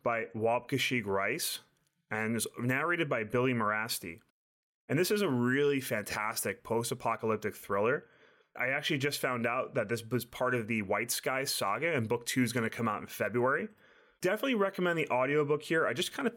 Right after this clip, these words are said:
randomly picked it up on a sale on Libro dot F M, which, uh, which is the alternative to Audible, also owned by Amazon. I gave it a shot and just fell in love with it. So it takes place completely within this small northern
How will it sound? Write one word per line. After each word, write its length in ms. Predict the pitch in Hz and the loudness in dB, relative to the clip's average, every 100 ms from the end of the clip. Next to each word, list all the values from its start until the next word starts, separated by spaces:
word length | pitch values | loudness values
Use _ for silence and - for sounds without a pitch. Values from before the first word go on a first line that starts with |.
| - | -6
randomly 420 | 120 135 202 240 | -2 0 2 0
picked 300 | 233 220 214 | 0 -4 0
it 80 | 170 | 0
up 160 | 175 - | 0 0
on 320 | 143 139 135 | 2 2 2
a 60 | - | 0
sale 380 | - 143 147 143 | 0 0 2 4
on 180 | 117 117 | 4 2
Libro 260 | 123 123 | 2 2
dot 240 | 113 113 110 | 2 0 0
F 220 | 110 139 | -2 -2
M, 220 | 120 110 | -2 -2
which, 100 | 98 | -4
uh, 100 | - - | -4 -2
which 140 | 127 | 0
is 80 | 135 | 2
the 80 | 139 | 2
alternative 580 | 127 - 127 120 113 | 0 -2 0 2 0
to 380 | - 120 104 101 110 | -2 0 0 0 2
Audible, 520 | 123 120 101 110 - | 2 2 2 0 -2
also 240 | 95 - - | -4 -4 -6
owned 140 | 92 | -6
by 100 | 90 | -6
Amazon. 500 | 71 90 90 85 90 - _ _ - | -4 -6 -8 -10 -10 -14 _ _ -6
I 100 | 135 | -4
gave 160 | 160 | 0
it 40 | 180 | 0
a 60 | |
shot 400 | 160 165 143 147 | 0 2 2 0
and 120 | 135 127 | 0 0
just 140 | 123 | 0
fell 200 | 151 143 | 2 2
in 100 | 131 | 4
love 160 | 131 127 | 2 2
with 160 | 127 | 2
it. 220 | 127 120 - _ _ _ - | 0 -2 -12 _ _ _ -4
So 100 | 151 | -2
it 80 | |
takes 220 | 202 190 - | 0 -2 -2
place 540 | 185 160 160 - - _ _ | 0 0 0 -4 -8 _ _
completely 440 | 151 131 175 170 175 | -6 0 0 2 0
within 340 | 151 147 147 | 2 0 0
this 180 | 139 127 | 0 0
small 440 | - 135 135 143 | 0 2 2 2
northern 500 | 135 131 131 131 123 | 4 4 4 2 0